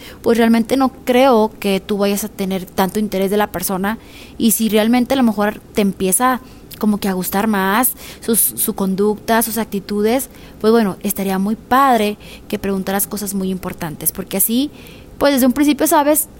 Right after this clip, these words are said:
a dónde vas a ir con esa persona. Y bueno,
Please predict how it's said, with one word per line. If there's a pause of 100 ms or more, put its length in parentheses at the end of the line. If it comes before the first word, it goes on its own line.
a
dónde
vas
a
ir (320)
con
esa
persona. (1000)
Y
bueno,